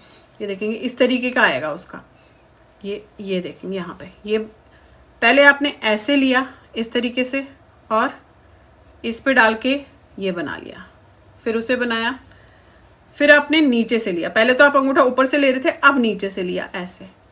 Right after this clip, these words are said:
ये, ये clockwise और एंटी क्लॉकवाइज होता है। इस तरीके से आप इसे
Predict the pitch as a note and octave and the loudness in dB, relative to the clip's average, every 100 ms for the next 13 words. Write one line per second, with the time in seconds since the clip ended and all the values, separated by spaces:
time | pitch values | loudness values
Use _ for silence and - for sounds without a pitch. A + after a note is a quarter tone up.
0 | _ _ _ _ G3+ F#3 _ _ _ _ | _ _ _ _ -20 -20 _ _ _ _
1 | _ _ _ _ _ _ _ _ - A#3+ | _ _ _ _ _ _ _ _ -10 -8
2 | A#3+ B3 B3 C4 C4+ C4+ C4 - G#3+ C4 | -2 0 0 0 2 2 0 0 -2 -2
3 | B3 B3 A3+ A#3 A3+ A3+ G3 G#3+ B3 B3 | -2 0 0 -2 -4 -4 -6 -4 -4 -6
4 | A#3 A#3 A3 A#3 A3+ A#3 G3+ G#3 G#3 A#3+ | -4 -4 -4 -6 -2 0 0 -2 -6 -4
5 | F#4 | -4